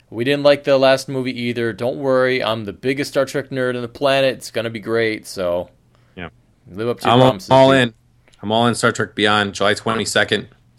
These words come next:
Speaker 2: That's gonna be great.
Speaker 1: Wait, July twenty-second. Dude, we can go see that.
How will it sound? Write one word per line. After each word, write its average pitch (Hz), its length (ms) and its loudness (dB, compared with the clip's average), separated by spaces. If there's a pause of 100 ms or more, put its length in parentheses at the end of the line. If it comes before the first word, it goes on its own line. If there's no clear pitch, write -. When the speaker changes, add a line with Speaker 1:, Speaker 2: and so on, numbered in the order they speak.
(380)
Speaker 2:
That's - 140 -8
gonna 95 160 -4
be 92 60 -4
great. 95 300 2 (180)
Speaker 1:
Wait, 98 300 -6
July 113 600 -2
twenty-second. 104 1160 -10
Dude, 202 240 2
we 160 80 2
can 156 100 -2
go 170 140 2
see 240 160 -4
that. 107 360 0